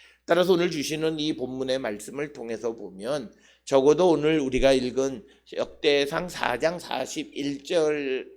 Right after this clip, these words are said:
어, 그 내용들은 히스기야 왕 이후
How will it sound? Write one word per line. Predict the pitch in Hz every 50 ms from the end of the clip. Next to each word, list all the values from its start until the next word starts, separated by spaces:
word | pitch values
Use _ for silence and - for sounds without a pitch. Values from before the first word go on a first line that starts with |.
| _ _ -
어, | 101 107 101 98 95 -
그 | - 151 165 180 185 185 185 - - -
내용들은 | 120 120 131 139 160 202 202 - 113 104 117 143 151 113 90 190 202 _ _ _ _ _ - - - _ _ -
히스기야 | - - 214 202 214 208 220 185 208 202 202 190
왕 | 190 185 185 190 202 208 202
이후 | - 151 170 170 165 165 170 147 113 -